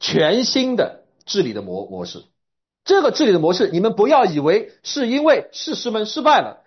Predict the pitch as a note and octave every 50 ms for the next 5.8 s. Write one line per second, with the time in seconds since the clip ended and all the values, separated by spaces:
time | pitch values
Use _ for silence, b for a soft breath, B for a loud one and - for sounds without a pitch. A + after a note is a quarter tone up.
0 | _ - - G3 G3 F#3 F#3 F3+ F3 F#3+ B3+ C4+ B3 G3 E3+ G#3 C4+ C4+ A3 G3
1 | F#3 F#3 B3 B3+ - - C#4+ A#3+ - - F#2 G2 - - G3 G#3 G3+ F3+ E3 E3+
2 | - _ - D#3+ F3 E3+ E3+ F#3 A3 C#4 B3 D4+ B3+ - - B3 C4 C#4+ C4 A3+
3 | A3+ A3+ F3+ F3 - A#3 G#3 G#3 B3 D#4+ E4+ C4 G#3 F3 D#3+ D#3+ F3+ - B B
4 | B B E3+ F#3 F3+ - F3+ C#3 A#2 B2+ C3 E3 C#3+ C3 C#3 C3+ D3 - F#2+ F2+
5 | - C3+ B2 - - G#2+ G#2 C#3 - - D#4 D4+ - - - -